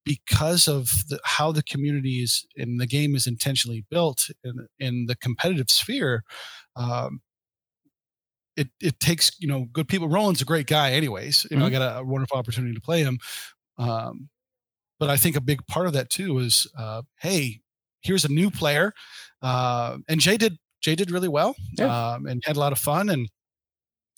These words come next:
Speaker 1: so it was, it was awesome, you know, and, uh, because of that, you know, builds the community and, um, you know, as far as, you know, like I said, uh, Jay fell in love with the game and wants to be playing. And, you know, now we've got a list, you know, of,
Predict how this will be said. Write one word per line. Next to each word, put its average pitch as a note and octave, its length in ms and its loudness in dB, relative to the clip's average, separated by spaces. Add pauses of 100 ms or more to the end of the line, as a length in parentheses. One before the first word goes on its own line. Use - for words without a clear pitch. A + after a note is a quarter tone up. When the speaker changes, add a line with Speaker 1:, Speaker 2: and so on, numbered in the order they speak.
(100)
Speaker 1:
so F#3+ 200 6
it - 20 2
was, F#3+ 220 4
it G3 60 2
was G#3 120 4
awesome, F3 480 2
you C#3+ 80 -4
know, B2 140 -2
and, B2+ 180 -4
uh, B2 240 -4
because C#3 300 0
of C#3+ 60 -4
that, C3+ 160 2 (200)
you C#3 80 -4
know, B2 80 0
builds C#3 340 0
the C3+ 80 0
community C#3 520 -2
and, A#2 320 -2 (480)
um, G#2+ 500 -6
you C3+ 60 -8
know, C3 80 -2
as B2+ 120 2
far D3 220 0
as, - 260 -2
you C3 80 -6
know, A#2+ 120 -6
like C3 200 -4
I - 20 6
said, D#3+ 240 2
uh, A#2 180 -4 (560)
Jay C3+ 160 0
fell C#3 200 0
in B2+ 60 -2
love C3+ 120 0
with C#3 100 -2
the B2+ 60 -2
game D3+ 220 2
and B2+ 240 -2
wants C3 180 2
to A#2+ 80 -2
be C3 80 -2
playing. C#3 360 0
And, A#2 120 0 (460)
you - 60 -8
know, G#2 180 -4 (120)
now B2+ 140 0
we've B2+ 120 0
got C#3 120 2
a B2+ 60 0
list, C#3+ 400 4 (100)
you D3+ 60 -2
know, C3 340 2
of, A#2+ 160 -4